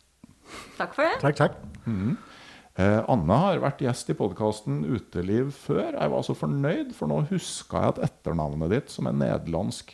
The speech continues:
Speaker 3: uttalt, skulle uttales Weist.
Speaker 1: Mhm.
Speaker 3: Og så hadde du plutselig bytta.
Speaker 1: Ja, sorry. <laughs> Jeg ble voksen til slutt, jeg også.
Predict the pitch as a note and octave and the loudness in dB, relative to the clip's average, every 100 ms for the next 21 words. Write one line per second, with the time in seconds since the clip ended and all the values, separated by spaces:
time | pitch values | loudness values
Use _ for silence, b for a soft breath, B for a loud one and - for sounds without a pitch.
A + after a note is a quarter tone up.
0 | - F2+ D2+ - E2+ - - A#2+ - A#2+ | -2 0 0 -2 -4 -4 -8 -8 -2 -2
1 | - F2 F2 G2 G2 G#2 E4+ - - - | -2 0 0 0 2 2 2 0 -8 -6
2 | A3+ A3+ B3+ G#4 B B B B B _ | 0 0 0 -8 B B B B B _
3 | E3 - G#3+ A2 G#2+ C3 - A2+ B2+ - | -4 0 0 2 4 2 2 2 4 2
4 | C4 - A#3 A3+ - - - G3+ F#3+ A3+ | -2 -4 2 2 2 -4 -6 -2 0 -2
5 | - C#4 C4+ B3+ - - - E4 - A#3 | 0 -2 0 -6 -10 -12 -2 6 8 8
6 | G3 B4+ - E4 - D4 G#3+ C4+ - B3 | 8 8 8 6 6 6 6 6 4 4
7 | - A#3+ - A3+ A#3+ A#3+ B3+ - G#3 A3 | 4 4 4 6 6 6 4 2 4 6
8 | C4+ B3 C4+ A3+ G3 D#4+ - | 6 6 6 6 6 6 8